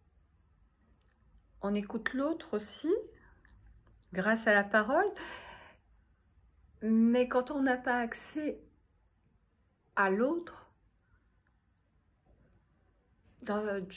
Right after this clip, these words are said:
qui, l'autre qui vient d'une autre culture, d'un autre monde, c'est l'écriture, la littérature qui nous permet cet accès. C'est la clé de ces mondes-là.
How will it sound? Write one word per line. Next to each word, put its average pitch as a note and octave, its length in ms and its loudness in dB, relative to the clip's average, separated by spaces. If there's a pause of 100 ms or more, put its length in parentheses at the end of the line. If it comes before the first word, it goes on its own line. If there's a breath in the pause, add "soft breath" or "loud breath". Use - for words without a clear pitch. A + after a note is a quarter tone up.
(400)
qui, A3+ 200 -8 (300)
l'autre B3+ 500 4
qui - 140 0
vient A#3+ 240 10
d'une G#3+ 240 2
autre A3 300 2
culture, C4+ 680 4 (720 loud breath)
d'un G3+ 240 4
autre G3+ 320 0
monde, B3 400 2 (1300)
c'est - 340 -4
l'écriture, A3 1000 -4 (180)
la F3 140 -2
littérature G#3 920 -2 (440)
qui G3+ 140 -4
nous G3 140 0
permet A3 580 0
cet G3+ 240 -4
accès. F#3+ 480 -2 (1120 loud breath)
C'est - 320 0
la F3 120 6
clé C4+ 240 -2 (1200)
de G3+ 120 0
ces G#3 220 -2
mondes-là. G3 560 0